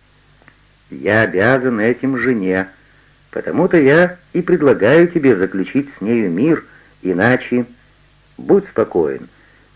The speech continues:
мы придём в субботу, но ты свезёшь меня к Лемеркье». И в то время как два человека, один высокий, широкоплечий, другой тучный, низкорослый, исчезали в извилинах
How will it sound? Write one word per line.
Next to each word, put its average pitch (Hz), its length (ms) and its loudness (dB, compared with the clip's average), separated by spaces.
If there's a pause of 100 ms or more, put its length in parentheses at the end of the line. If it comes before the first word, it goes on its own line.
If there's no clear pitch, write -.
мы 160 340 0
придём 147 600 2
в - 120 -20
субботу, 82 540 -6 (360)
но 87 160 -2
ты 127 260 -4
свезёшь 107 460 0
меня 135 260 0
к - 100 -8
Лемеркье». 107 720 -4 (1120)
И 120 100 2
в 120 80 -8
то 165 120 6
время 160 260 6
как 143 220 0
два 139 240 4
человека, 123 600 4
один 104 260 2
высокий, 117 540 0
широкоплечий, 104 920 -2 (460)
другой 120 380 2
тучный, 139 540 -2
низкорослый, 113 920 0
исчезали 107 680 0
в 101 120 -2
извилинах 104 680 -4